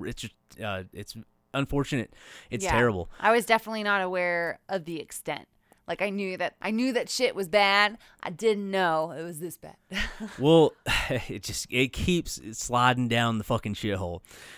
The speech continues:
Speaker 1: So this is only one of the cases. There were six similar cases that occurred throughout Kern County.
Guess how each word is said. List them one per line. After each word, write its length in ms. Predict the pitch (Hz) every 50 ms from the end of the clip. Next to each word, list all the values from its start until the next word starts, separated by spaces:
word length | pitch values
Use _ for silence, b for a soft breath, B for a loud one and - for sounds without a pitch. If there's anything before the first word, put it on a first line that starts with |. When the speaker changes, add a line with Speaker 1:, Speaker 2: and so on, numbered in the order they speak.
| B B
Speaker 1:
So 420 | - - 147 143 143 139 139 - -
this 280 | - 120 143 160 - 233
is 80 | 214
only 160 | 214 202 156
one 140 | 135 143 147
of 40 | 113
the 60 | 98
cases. 480 | - - 110 113 - - - - - _ B B B B B B B B
There 160 | 120 139 156
were 100 | 156 143
six 380 | - - - 202 190 - - -
similar 460 | - - - 170 185 180 147 120 110
cases 360 | - - 110 110 - 123 107 110
that 120 | 117 110
occurred 400 | 104 - - - 131 135 139 120
throughout 300 | - 113 110 110 101 -
Kern 180 | - 104 98 92
County. 380 | - 95 92 87 87 - -